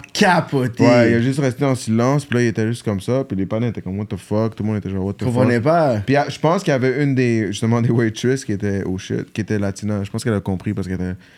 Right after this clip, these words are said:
Speaker 2: ben, pas de waitress, mais elle était comme à l'hôtel devant, elle a comme, elle a comme flinch. Parce que j'ai
Speaker 1: Let's
Speaker 2: comme
Speaker 1: go.
Speaker 2: bug, bro. Puis en plus, j'étais fâché. Je m'en souviens pas pour, j'étais, non, j'étais pas fâché. Juste la food était crasée, bro. J'ai pas mangé le,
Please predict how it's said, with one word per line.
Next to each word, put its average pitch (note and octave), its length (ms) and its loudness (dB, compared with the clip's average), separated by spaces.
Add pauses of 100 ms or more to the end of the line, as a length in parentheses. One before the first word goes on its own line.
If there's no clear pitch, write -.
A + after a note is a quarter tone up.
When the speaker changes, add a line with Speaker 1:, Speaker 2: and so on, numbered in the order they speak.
(160)
Speaker 2:
ben, A#2 100 4
pas D3+ 140 4
de C3+ 80 2
waitress, A#2+ 260 2
mais A#2+ 60 0
elle G#2+ 40 2
était G#2+ 120 -4
comme G#2+ 140 -2
à F#2 100 -2 (240)
l'hôtel G2 400 -4
devant, G#2+ 340 0
elle G2+ 280 0
a G2+ 60 -4
comme, G2 200 -4 (1000)
elle G2+ 120 -4
a G#2 40 -2
comme G2+ 200 -2
flinch. A#2 280 0
Parce C3+ 120 4
que C#3 60 4
j'ai C3+ 80 6
Speaker 1:
Let's A#2+ 40 0
Speaker 2:
comme C#3+ 160 4
Speaker 1:
go. E3 80 6
Speaker 2:
bug, - 220 6
bro. C3+ 160 2
Puis C#3+ 100 0
en C#3 80 0
plus, G#3 140 2
j'étais D#3+ 180 2
fâché. E3 580 0 (1040)
Je G2+ 80 -8
m'en A2+ 80 2
souviens B2 200 0
pas D#3+ 120 0
pour, C3 300 -4
j'étais, B2 220 -2
non, E3 120 2
j'étais D#3 180 0
pas - 80 0
fâché. C#3 340 2 (220)
Juste D3+ 140 0
la A#2 120 4
food D#3+ 280 0
était A2 240 2
crasée, C3 580 2
bro. G2+ 180 0
J'ai F#2+ 100 -2
pas C3 100 -2
mangé A2 260 0
le, G2 340 -2